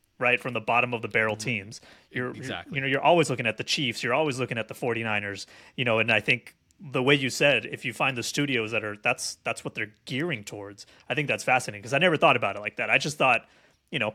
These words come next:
Speaker 1: big director, big movie, of course they're gonna be nominated, but there's just, there's different angles. So I think that's fascinating. So what are, what are some of those newer, you know, you mentioned the obvious best director, best actor, that those are kind of, like,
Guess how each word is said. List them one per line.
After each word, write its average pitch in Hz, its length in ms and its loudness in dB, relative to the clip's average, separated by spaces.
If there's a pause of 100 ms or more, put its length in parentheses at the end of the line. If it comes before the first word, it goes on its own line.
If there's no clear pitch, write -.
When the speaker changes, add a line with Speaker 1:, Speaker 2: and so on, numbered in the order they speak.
(140)
Speaker 1:
big 123 160 4
director, 151 560 2 (600)
big 120 200 -2
movie, 147 400 2 (160)
of 131 160 -2
course 135 240 2
they're 120 100 -2
gonna 107 160 -2
be 107 80 -6
nominated, 110 460 -2
but 107 120 -4
there's 113 160 -2
just, - 280 -8
there's 120 160 -6
different 139 240 -4
angles. 107 360 -4 (220)
So 104 340 -4 (240)
I 151 60 0
think 143 160 0
that's - 380 0 (400)
fascinating. 131 500 -2
So 143 140 0
what 147 180 4
are, 160 220 4 (280)
what 143 140 2
are - 40 4
some 180 140 2
of 180 60 2
those 139 220 2
newer, 147 200 0
you 135 140 -2
know, 127 60 2
you 120 120 -2
mentioned 131 500 -4 (720)
the 127 180 2
obvious 120 360 2
best - 280 -2
director, 110 360 -2
best 107 240 -2
actor, 107 320 -2
that 107 200 -8 (280)
those 131 160 0
are 135 80 0
kind 135 180 0
of, 120 120 -2
like, 104 320 -4